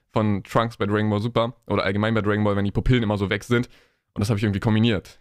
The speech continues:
Und dann noch irgendwie Ruffys, äh, Gear zwei Farbe dazu gemacht. Und ich find's geil, ja? Ich weiß nicht, wie ihr das findet. Ich find's mega geil. Also das Thumbnail in voller Größe übrigens auf, auf Twitter auch immer zu finden,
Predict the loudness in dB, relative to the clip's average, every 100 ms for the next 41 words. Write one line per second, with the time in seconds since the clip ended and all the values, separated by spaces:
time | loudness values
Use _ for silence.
0 | _ 0 0 0 0 0 0 0 -2 -4
1 | -4 -4 -2 -2 0 0 0 -2 -4 0
2 | 0 0 -4 0 2 2 0 -2 -2 -2
3 | 0 0 -4 -6 -8 -8 -10 0 0 2
4 | 0 2 2 2 0 0 -2 0 0 2
5 | 2 2 2 0 0 0 -2 -4 0 0
6 | 2 0 0 -2 -2 -4 -2 -4 -2 -2
7 | -4 -6 -18 0 2 4 4 2 0 0
8 | -2 0 -2 -2 -2 -2 -4 -2 0 0
9 | 0 -2 -2 -4 -4 -2